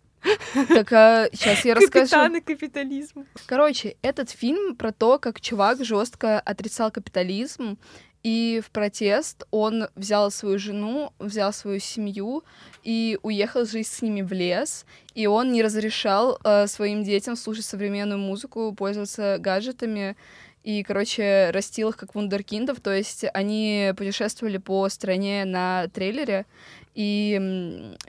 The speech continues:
Speaker 1: чита-, дети у него читали умные книжки. Это, короче, знаете,
Speaker 2: Я
Speaker 1: э,
Speaker 2: хочу жить, как
Speaker 1: помните
Speaker 2: они.
Speaker 1: эту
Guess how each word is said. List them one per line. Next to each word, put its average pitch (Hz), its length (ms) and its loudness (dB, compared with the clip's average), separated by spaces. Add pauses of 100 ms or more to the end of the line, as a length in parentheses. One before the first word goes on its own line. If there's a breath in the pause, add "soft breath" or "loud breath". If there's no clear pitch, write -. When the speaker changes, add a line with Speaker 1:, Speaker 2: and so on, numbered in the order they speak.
(120)
Speaker 1:
чита-, - 280 -2
дети 202 340 2
у - 40 0
него 240 200 -2
читали 220 360 0
умные 208 300 -2
книжки. 254 340 -6
Это, 240 100 -6
короче, 214 360 -2
знаете, 208 480 -2 (420 loud breath)
Speaker 2:
Я 214 80 0
Speaker 1:
э, 202 280 4
Speaker 2:
хочу 190 240 2
жить, 180 180 0
как 240 80 10
Speaker 1:
помните 269 380 4
Speaker 2:
они. 196 100 2
Speaker 1:
эту 196 480 0